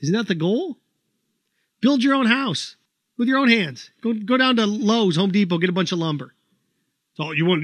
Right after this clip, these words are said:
you don't want to be in the S E C 'cause it's harder. Go down to U S C 'cause it's easier out there. I got a question. When it's twenty degrees outside, do you run outside three miles or do you run inside on the treadmill?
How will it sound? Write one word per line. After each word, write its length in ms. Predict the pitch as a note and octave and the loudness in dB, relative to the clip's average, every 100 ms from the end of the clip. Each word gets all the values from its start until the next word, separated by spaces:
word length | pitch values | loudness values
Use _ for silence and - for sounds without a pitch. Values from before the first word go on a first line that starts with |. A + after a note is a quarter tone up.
| D3+ | 0
you 60 | |
don't 80 | G3 | 2
want 80 | F3+ | 2
to 40 | |
be 60 | D#3+ | 2
in 60 | D#3 | 2
the 100 | D3+ | 0
S 160 | - | -2
E 20 | |
C 120 | C#3 D3 | -6 -6
'cause 120 | B2+ | -8
it's 140 | A2 | -10
harder. 400 | - C#3 B2 G#2+ - - - | -10 -8 -8 -12 -18 -6 2
Go 80 | |
down 140 | G3+ D3 | 4 2
to 80 | C#3+ | 0
U 260 | F3+ F3 | 2 2
S 80 | C3 | 0
C 180 | - F#3+ | 0 0
'cause 180 | C#3+ C#3 | 0 -6
it's 220 | D3+ - | -8 4
easier 540 | D#4 B3 E3+ E3+ C#3 | 8 8 6 2 -2
out 200 | B2 A#2+ | -6 -12
there. 200 | B2+ B2 - _ _ _ _ - | -14 -16 -20 _ _ _ _ -4
I 80 | |
got 80 | B3 | 0
a 60 | F#3+ | 2
question. 340 | F#3 F#3 A3 | 2 2 2
When 80 | G3 | 0
it's 100 | D#3 | -2
twenty 240 | - A3 | -2 0
degrees 380 | G3+ F3+ A3+ F#3+ | 0 0 0 2
outside, 400 | F3 E3 F#3 F#3 | -2 -2 -4 -2
do 60 | E3 | 0
you 80 | D#3+ | 0
run 180 | E3+ G3+ | 0 -2
outside 400 | G3 G#3 G#3 G3 | -2 -4 -4 -2
three 140 | A#3+ | -4
miles 320 | A3 A3+ A3+ | -2 -2 -2
or 20 | |
do 60 | F3+ | -2
you 100 | E3+ | -2
run 140 | F#3+ | 0
inside 320 | G3+ F#3 G3+ G3 | 0 -2 -2 -2
on 80 | |
the 40 | E3 | -4
treadmill? 540 | - F#3+ D#3+ A#2+ B2 | -4 -4 -4 -6 -10